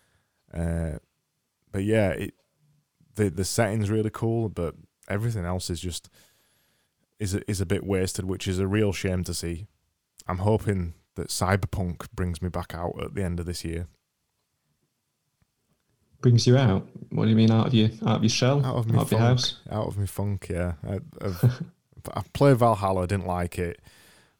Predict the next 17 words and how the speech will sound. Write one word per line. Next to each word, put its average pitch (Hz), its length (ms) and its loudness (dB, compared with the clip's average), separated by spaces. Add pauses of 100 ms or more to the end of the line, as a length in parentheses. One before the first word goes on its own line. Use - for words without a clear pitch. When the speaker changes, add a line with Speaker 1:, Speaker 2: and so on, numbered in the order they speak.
Speaker 1:
Played 120 320 6
Watch 104 300 0
Dogs, 92 280 -2
didn't 92 220 -2
like 85 380 -4
it. 82 280 -6 (1120)
Played 107 480 2 (400)
a 107 80 -2
new 107 160 4
Yakuza 110 480 2
game, 107 240 2
came 110 220 0
out 107 200 0
as 90 100 -6
well. 95 320 -2 (140)
It's - 180 -14
okay. 101 600 2